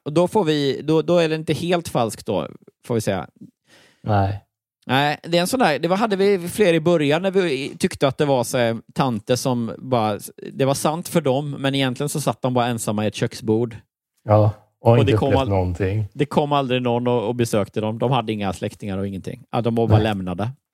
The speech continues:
Speaker 1: Så kanske det.
Speaker 2: Ja.
Speaker 1: Ja.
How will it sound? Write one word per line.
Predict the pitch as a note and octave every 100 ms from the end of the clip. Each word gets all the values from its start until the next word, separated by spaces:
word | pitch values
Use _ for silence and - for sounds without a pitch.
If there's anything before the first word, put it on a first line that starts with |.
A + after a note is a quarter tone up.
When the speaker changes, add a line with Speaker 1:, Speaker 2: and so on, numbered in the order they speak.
| _ _ - - - C#4+ - - - - _ _ _ -
Speaker 1:
Så | D3
kanske | F3+ F3
det. | B2+ - _ - - _
Speaker 2:
Ja. | C3 A#2+ D3+ - - - -
Speaker 1:
Ja. | - A#2+ C#3+